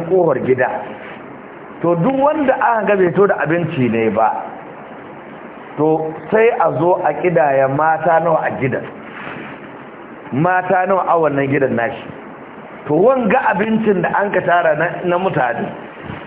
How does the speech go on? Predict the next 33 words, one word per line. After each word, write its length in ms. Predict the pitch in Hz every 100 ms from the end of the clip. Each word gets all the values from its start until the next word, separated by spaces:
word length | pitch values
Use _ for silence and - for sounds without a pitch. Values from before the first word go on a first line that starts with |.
| -
shi 160 | 208 226
za 140 | 196 175 160
a 80 | 147
zo 140 | 175 190
a 140 | 151 - -
kwatanta 580 | 240 220 190 151 156 143
in 180 | 208 214
mace 200 | 180 185 -
uku 300 | 254 - 170
ta, 140 | - 123 - - - - -
sai 100 | 196
a 160 | - 170
ɗauki 280 | 170 151 151 151
kwano 400 | 180 190 185 156 147 -
uku, 340 | 208 214 147
marmala 600 | 151 170 165 165 170 170
uku 220 | 196 196 151
ke 100 | 139
na 100 | 135
takwannan 460 | 139 165 147 127 135
abinci, 420 | 104 117 123 - - - - -
a 80 | 123
je 60 | 123
a 120 | - -
kai 100 | 139
wasu 220 | 143 110
gidan 280 | 131 117 104
nan, 120 | 107 - -
a 80 | 123 139
ci 100 | 147
ga 100 | 127
sauran 180 | 110
su. 60 | 117